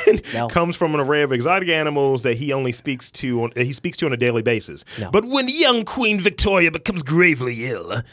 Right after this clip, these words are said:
Speaker 2: No.
Speaker 1: the eccentric doctor and his furry friends embark on an epic adventure into the mystical island to find a cure.
Speaker 2: Absolutely not.
Speaker 1: Dolittle.
Speaker 2: No.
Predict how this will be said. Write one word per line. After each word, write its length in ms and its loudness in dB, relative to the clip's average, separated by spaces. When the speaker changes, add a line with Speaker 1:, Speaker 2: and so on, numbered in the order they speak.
Speaker 2:
No. 160 -18
Speaker 1:
the 100 2
eccentric 480 0
doctor 400 2
and 80 -2
his 160 -4
furry 400 2
friends 360 0
embark 340 0
on 60 -2
an 100 -4
epic 240 -4
adventure 540 -6
into 360 0
the 80 -2
mystical 640 0
island 400 2
to 80 -4
find 340 -4
a 40 -2
cure. 580 -4
Speaker 2:
Absolutely 560 -4
not. 320 -10
Speaker 1:
Dolittle. 680 0
Speaker 2:
No. 400 -2